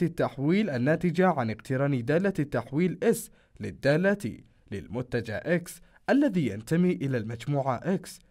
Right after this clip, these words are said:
التي تشكل المجال يساوي ناتج تطبيق الدالة S على المتجه الناتج عن تطبيق الدالة T على المتجه X.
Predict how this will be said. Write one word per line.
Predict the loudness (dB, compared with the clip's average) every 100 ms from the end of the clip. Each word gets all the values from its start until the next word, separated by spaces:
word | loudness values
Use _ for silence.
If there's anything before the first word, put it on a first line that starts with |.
| -8
التي | -6 -6 -8 -10
تشكل | -8 -6 -8 -4 -6
المجال | -4 -6 -6 -4 -4 -6 -8 _ _ _ -2
يساوي | -2 -2 -10 -6 -6 -6 -12 _ _ _
ناتج | 2 2 2 0 0 -2
تطبيق | -4 -2 -4 -2
الدالة | -6 -2 0 0 -4 -2 -2
S | -2 -2
على | 0 2
المتجه | 2 0 -2 -2 -6 -6
الناتج | -10 -10 -8 -6 -6 -4 -4
عن | -4 -4
تطبيق | -8 -6 -8 -6
الدالة | -8 -2 -2 -2 -4
T | -2 -4 -4 -12 _ _
على | -12 -10 -12
المتجه | -10 -4 -2 -2 -4 -4 -2 -2
X. | -2